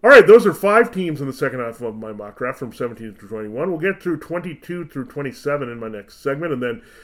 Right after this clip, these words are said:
close with the twenty-eight through thirty-two when the Packers and Chiefs are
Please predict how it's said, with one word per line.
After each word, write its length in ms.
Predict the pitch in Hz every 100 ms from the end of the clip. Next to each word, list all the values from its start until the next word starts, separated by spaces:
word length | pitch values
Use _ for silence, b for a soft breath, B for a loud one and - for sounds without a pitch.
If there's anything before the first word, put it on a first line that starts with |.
| b b -
close 540 | 190 226 226 170 -
with 340 | 147 160 180 147
the 300 | 151 147 143
twenty-eight 640 | 143 151 165 165 - 143
through 120 | 147 131
thirty-two 540 | 139 127 - 131 135
when 140 | 110
the 60 | 104
Packers 460 | - 123 123 120 104
and 80 |
Chiefs 400 | 101 160 160 -
are 260 | 113 101